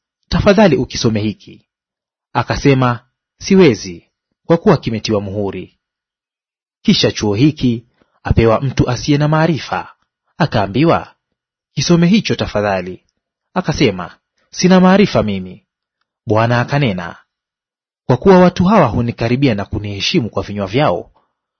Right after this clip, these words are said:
bali mioyo yao wamefarakana nami, na kicho chao walicho nacho kwangu ni maagizo ya wanadamu waliofundishwa. Kwa sababu hiyo, mimi nitafanya tena kazi ya ajabu kati ya watu hawa,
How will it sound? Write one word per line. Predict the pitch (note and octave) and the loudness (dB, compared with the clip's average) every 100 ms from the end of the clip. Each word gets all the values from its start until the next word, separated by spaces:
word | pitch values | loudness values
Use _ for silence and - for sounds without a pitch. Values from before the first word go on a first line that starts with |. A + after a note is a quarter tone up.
| _ | _
bali | G#2 A2 A#2+ | -2 0 0
mioyo | B2 B2 C3 | 2 2 2
yao | C3+ D3 | 4 2
wamefarakana | C#3+ C#3+ D#3 D3+ E3 | 2 -2 -4 -2 -2
nami, | E3+ B2+ F#2 F2+ _ _ _ - | -2 -2 -6 -12 _ _ _ -6
na | A#2 | -4
kicho | B2 - E3 | -2 -2 -2
chao | - G3 | 2 2
walicho | B2 G#2+ - B2 | 2 0 -2 -2
nacho | C3 G2+ | -4 -4
kwangu | C3+ C#3 F#2+ - - _ _ _ - | -4 -4 -6 -12 -18 _ _ _ -6
ni | A#2 | -2
maagizo | B2 C3+ D#3+ G3+ A#2 | 0 0 2 2 2
ya | |
wanadamu | A2 G#2 A#2+ G2 | -2 0 -2 -2
waliofundishwa. | F#2 F#2 - A#2 E3+ - - - _ _ _ _ _ _ _ _ | -6 -10 -8 -6 -4 -6 -10 -14 _ _ _ _ _ _ _ _
Kwa | - | -2
sababu | B2 G2 F#2+ | 0 -2 -2
hiyo, | G2 D3 C3 A#2+ - _ _ _ - | 2 4 6 4 -4 _ _ _ -12
mimi | G#2 A#2 A#2+ | -4 -2 0
nitafanya | A#2+ A2+ A2+ A#2+ A#2 | -2 -2 -4 -4 -6
tena | A2+ C3+ B2+ | -4 -4 -4
kazi | - C#3 A2+ A#2+ | -2 -2 0 0
ya | |
ajabu | B2+ C#3+ C#3 | 0 0 0
kati | B2+ D3 D3 | -2 -2 -2
ya | D3+ | -2
watu | D3+ D#3+ | -2 -2
hawa, | D3+ F2 E2+ | 0 0 -4